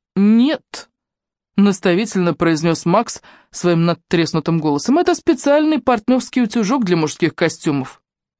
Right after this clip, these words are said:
"Ну, извини". Волчеткин полюбовался на свои ноги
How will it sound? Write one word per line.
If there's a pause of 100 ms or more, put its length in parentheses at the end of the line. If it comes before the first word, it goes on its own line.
(720)
"Ну,
извини". (560)
Волчеткин
полюбовался
на
свои
ноги